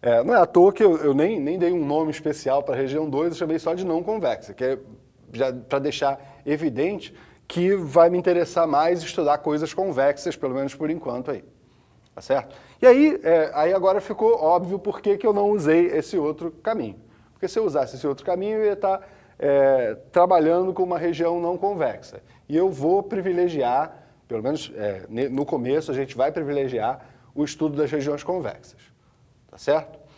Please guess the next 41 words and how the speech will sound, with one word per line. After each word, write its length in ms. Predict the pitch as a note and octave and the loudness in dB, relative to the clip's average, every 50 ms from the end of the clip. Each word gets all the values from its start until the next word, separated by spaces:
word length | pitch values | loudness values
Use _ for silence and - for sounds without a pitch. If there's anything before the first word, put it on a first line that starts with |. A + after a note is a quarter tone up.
| _ _ | _ _
Então, 200 | - E3 G#3 G3+ | -4 -4 -4 -4
por 200 | - - F#3 F3 | -2 0 2 2
isso 180 | G3+ - - | 2 0 4
que 60 | - | 6
eu 60 | A3 G#3 | 6 6
não, 180 | G#3+ F3+ D#3 | 6 4 2
não, 220 | D#3+ E3+ E3+ E3+ E3 | 4 4 4 4 4
não 160 | E3+ F3 D#3 | 2 2 2
vim, 240 | C3+ E3 F3 F3 D#3+ | 0 0 0 0 0
não 180 | D3+ D#3 D3 | 0 0 0
peguei 280 | D3 D#3 C#3+ C#3+ D3+ D3+ | 0 0 2 4 4 4
a 40 | C3 | 4
reta 260 | C#3+ C#3+ C#3+ C#3 B2 | 4 2 4 4 4
R 220 | B2 C#3 D3 D3 | 6 6 4 2
e 40 | E3 | 0
trouxe 340 | - - D3 D3+ D3 - D3+ | -4 -2 -2 -2 -2 -4 -8
ao 60 | C#3+ | -8
contrário 520 | - F3 E3 D#3 - C#3 B2+ B2 B2+ C#3+ | -6 -6 -6 -6 -4 -2 -2 0 -2 -2
aqui. 300 | C#3+ - - A#3+ C4+ - - - - - - - - | -4 -6 -6 -6 -6 -6 -10 -18 -20 -20 -20 -8 -2
E 60 | E3+ | 0
aí 120 | E3 E3+ | 2 2
eu 100 | F#3+ G3 | 2 2
volto 380 | D#3+ B2 C3+ D3 D#3+ E3 E3 D#3 | 2 2 2 2 2 2 0 -2
agora 220 | B2+ C#3 C#3 C#3 | -4 -2 -2 -4
aqui 140 | C3+ - C#3 | -4 -8 -10
pra, 340 | - - C3 A#2+ - G2 - - _ _ | -8 -6 -6 -6 -6 -8 -12 -20 _ _
pra, 340 | - A2 G#2+ G#2 G#2 G#2 G#2 - - - | -8 -6 -6 -6 -10 -14 -16 -18 -16 -6
pras 160 | - A#2+ A2 | -6 -4 -4
minhas 160 | A2+ B2+ B2 B2 | -4 -6 -8 -6
figuras. 560 | - D3+ C3 A#2 C#3 D3+ E3 F3+ F3 - - - - - - - - _ - | -6 -6 -4 -2 -2 -2 -2 -2 -6 -8 -12 -20 -20 -20 -20 -20 -20 _ 0
E 80 | B2+ | 2
aí 100 | C3+ C3+ | 4 4
eu 80 | D3+ D#3 | 4 4
tenho 220 | D3+ - D#3 D#3 D#3 | 4 4 2 2 2
aqui 300 | D#3 D#3 - D3+ D3+ D3 | 0 -2 0 2 4 4
a, 60 | C#3+ | 4
a, 440 | - G2 A#2 A#2 A2+ G2+ - - G#2+ | 4 4 4 4 4 2 0 -2 -2
a 40 | A2 | -2
minha 180 | A#2 B2+ C3+ | 0 0 0
ideia 320 | C3+ A2 A#2 B2 B2 B2 B2+ | 0 2 2 4 4 4 2
de, 300 | B2 B2+ B2+ B2+ A#2+ | 0 -2 -2 -4 -6